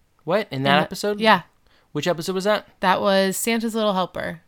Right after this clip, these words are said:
Speaker 1: Oh, he gives him a basketball.
Speaker 2: Good job.
Speaker 1: Thank you.
Speaker 2: That
Speaker 1: That
Speaker 2: was
Speaker 1: was
Speaker 2: good. That
Speaker 1: Yeah.
Speaker 2: was really good.
Speaker 1: Actually,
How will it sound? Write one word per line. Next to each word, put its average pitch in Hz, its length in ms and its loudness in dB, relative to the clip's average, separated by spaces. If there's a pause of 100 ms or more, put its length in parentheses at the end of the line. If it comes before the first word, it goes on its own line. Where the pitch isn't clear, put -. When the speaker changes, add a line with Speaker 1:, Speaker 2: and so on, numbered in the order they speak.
Speaker 1:
Oh, 151 60 2
he 151 100 2
gives 147 240 0
him 139 120 0
a 120 40 -2
basketball. - 540 -2 (240)
Speaker 2:
Good 277 140 -14
job. 185 760 0
Speaker 1:
Thank 120 220 -10
you. 120 60 -18 (580)
Speaker 2:
That 135 80 2
Speaker 1:
That - 40 4
Speaker 2:
was 127 80 -2
Speaker 1:
was - 100 -8
Speaker 2:
good. 403 520 -4
That 262 100 -4
Speaker 1:
Yeah. 330 80 -2
Speaker 2:
was - 100 -8
really 359 280 -8
good. 180 800 -4 (240)
Speaker 1:
Actually, 127 760 2